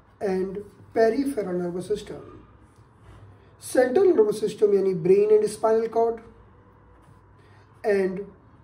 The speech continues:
peripheral nervous system means the nerve coming out from the brain and the nerve coming out from the spine means cranial nerve and the spinal nerve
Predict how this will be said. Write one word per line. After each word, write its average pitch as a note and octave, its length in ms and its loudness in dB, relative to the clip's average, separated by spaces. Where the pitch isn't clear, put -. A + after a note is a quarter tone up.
peripheral B3 560 4
nervous F3+ 380 -2
system G3+ 400 -4
means F#3+ 420 -2
the G3+ 200 6
nerve A3+ 540 2
coming F#3 280 2
out F3+ 200 -2
from F#3+ 240 -4
the F#3+ 80 -2
brain F#3+ 520 0
and B3+ 180 2
the A#3+ 100 4
nerve D#4+ 320 0
coming F3+ 300 2
out F3+ 160 0
from F#3 200 -4
the F3+ 100 0
spine G#3 480 -2
means F3+ 400 -2
cranial G#3+ 480 4
nerve F3+ 400 -2
and F3 480 -4
the G#3 220 -4
spinal G#3+ 640 2
nerve F3+ 280 -2